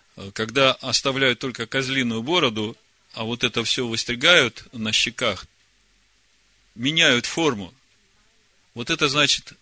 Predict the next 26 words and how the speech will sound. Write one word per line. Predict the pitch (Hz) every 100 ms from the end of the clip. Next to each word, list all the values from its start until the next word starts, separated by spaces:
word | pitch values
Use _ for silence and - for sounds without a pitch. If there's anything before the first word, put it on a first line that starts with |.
| _ _ -
стричь | - 143 156 147
края | - 131 127
бороды. | 117 117 117 104 87 _ - - -
То | -
есть | 131
Всевышний | - 202 208 - 139
говорит: | 135 135 127 104 - _ _ _ _
«Всё, | - - 170 151 95 _ _ -
как | 131 127 127
я | 113
сделал, | 120 185 202 101 - - _ _ _ _ _ _ _ _ _ _ -
ты | 139
к | 170
этому | 156 160 165
не | 175
можешь | 175 127 120
добавить | 143 151 156 117 107
ничего, | 117 - 156 175
потому | 131 135 135
что | - 127 -
если | 135 156 135
ты | 139
что-то | - 160 139 120
добавишь | 135 135 135 120 -
или | 127 135
изменишь, | 175 202 123 -